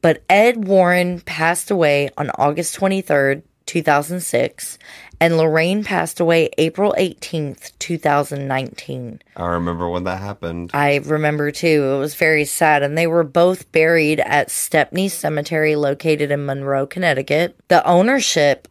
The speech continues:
Speaker 1: of their occult museum was passed to their daughter, Judy, and their son-in-law, Tony. Annabelle is still there.
Speaker 2: Oh, I wanna go see her and Robert so bad. I'm not gonna go in there talking shit, 'cause I actually believe in
Speaker 1: Right?
Speaker 2: them, but I would love to see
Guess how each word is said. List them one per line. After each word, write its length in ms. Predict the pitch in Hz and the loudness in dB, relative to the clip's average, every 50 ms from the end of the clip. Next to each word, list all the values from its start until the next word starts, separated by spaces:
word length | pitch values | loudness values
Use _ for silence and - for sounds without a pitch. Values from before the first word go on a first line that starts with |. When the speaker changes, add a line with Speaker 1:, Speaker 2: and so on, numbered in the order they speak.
| _ - | _ 2
Speaker 1:
of 240 | 160 156 151 147 - | 2 2 2 0 2
their 340 | 170 160 151 151 147 131 - | 2 4 4 4 4 2 2
occult 440 | - 143 - - - 208 247 269 - | 0 -4 -4 0 2 4 4 2 2
museum 500 | 151 156 143 135 131 147 139 135 135 139 | -2 -4 -4 -4 -2 -2 0 0 0 -2
was 160 | 139 139 - | -2 -4 -4
passed 400 | - - 165 160 156 151 - - | -4 0 2 2 2 2 -2 -8
to 80 | - 175 | -8 -6
their 180 | 151 147 147 | -4 -4 -2
daughter, 480 | 143 143 135 135 139 139 139 127 127 - _ | 0 2 2 2 2 0 -2 -4 -6 -10 _
Judy, 640 | - - - 147 143 143 143 160 175 196 240 262 262 - - - - - - _ _ - | -10 -6 -4 -4 -4 -4 -4 -4 -4 -4 -4 -6 -8 -16 -20 -20 -20 -20 -20 _ _ 0
and 160 | 165 160 160 | 0 2 2
their 120 | 160 160 | 0 -2
son-in-law, 600 | 160 - - 165 151 156 156 151 143 131 131 135 | -2 0 2 2 2 2 2 0 2 2 2 2
Tony. 560 | 135 - - - 156 143 131 - - - 147 - _ - | 0 -2 -4 -4 -2 -2 -4 -6 -10 -12 -14 -10 _ 0
Annabelle 640 | 180 180 190 208 185 175 165 160 156 147 143 - - | 2 4 4 4 4 4 4 4 4 4 2 2 2
is 240 | 156 147 139 135 - | 0 0 0 0 -4
still 400 | - - - - 147 147 147 143 | -8 -6 -2 0 0 0 0 -2
there. 460 | 127 123 123 123 131 110 - - - - - | -2 -2 0 0 0 0 -2 -6 -14 -16 -10
Speaker 2:
Oh, 600 | 92 90 90 92 92 92 90 90 90 90 90 90 | -8 -6 -4 -2 -2 -2 -2 0 0 0 0 0
I 240 | 87 71 92 98 107 | 0 0 0 2 2
wanna 320 | 107 110 113 120 120 110 95 | 2 2 2 2 2 2 0
go 200 | 90 98 95 95 | 0 0 -2 -2
see 400 | 92 - - 92 90 90 90 90 | -2 -4 -6 -6 -4 -4 -4 -4
her 360 | 92 98 101 98 98 98 90 | -4 -2 -2 0 0 0 0
and 260 | 87 90 90 90 85 | 0 0 -2 -2 0
Robert 420 | 85 87 87 85 82 92 90 - | 0 0 0 0 0 -2 -4 -4
so 380 | - - - - 101 92 87 87 | -8 -10 -8 -4 -2 0 0 0
bad. 540 | 85 82 78 80 80 82 85 85 87 92 - _ _ - | 0 -2 -2 0 0 0 2 0 0 -2 -6 _ _ -4
I'm 160 | - 95 110 | 0 2 2
not 200 | 117 117 113 113 | 4 2 2 2
gonna 180 | 104 113 113 107 | 0 0 0 2
go 220 | 101 107 107 107 101 | 4 4 4 4 4
in 80 | 101 | 4
there 160 | 101 98 98 | 2 0 0
talking 360 | 95 - 120 113 107 - 107 87 | 0 0 0 0 0 0 -4 -6
shit, 320 | - - 175 165 - - | -2 0 2 2 2 0
'cause 120 | - 120 | 2 2
I 160 | 123 120 139 143 | 2 4 4 4
actually 400 | 127 127 131 - 135 127 117 175 | 2 2 2 0 -2 0 2 4
believe 380 | 175 185 180 165 165 - - 208 | 4 6 6 6 6 6 6 6
in 60 | 110 | 6
Speaker 1:
Right? 80 | 107 98 | 6 4
Speaker 2:
them, 200 | 98 98 98 98 | 2 2 2 2
but 140 | 98 95 98 | 2 2 4
I 140 | 107 131 139 | 4 4 4
would 240 | 123 110 95 85 87 | 2 2 0 0 -2
love 580 | 87 85 85 90 92 95 101 98 92 90 - - | -6 -2 2 4 4 6 4 4 2 -2 -8 -8
to 140 | - 98 | -6 -6
see 580 | 87 - - - 92 90 87 85 82 80 78 82 | -4 -4 -4 -4 -4 -4 -4 -4 -4 -6 -8 -10